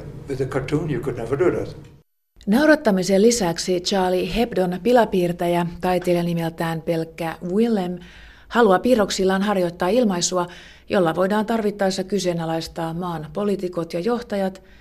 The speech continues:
Speaker 2: jolla riisua valtaa pitävien kasvoilta naamarit ja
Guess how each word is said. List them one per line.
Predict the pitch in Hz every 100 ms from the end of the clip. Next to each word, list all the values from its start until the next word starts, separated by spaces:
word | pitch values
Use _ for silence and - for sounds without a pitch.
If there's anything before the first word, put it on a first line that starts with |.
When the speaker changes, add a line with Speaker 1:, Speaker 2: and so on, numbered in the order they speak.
| -
Speaker 2:
jolla | 202 185 185 -
riisua | 196 170 143 208
valtaa | 220 226 220 196
pitävien | 185 185 175 175 170 156
kasvoilta | 190 185 - 165 170
naamarit | 202 240 202 185 175 185
ja | 180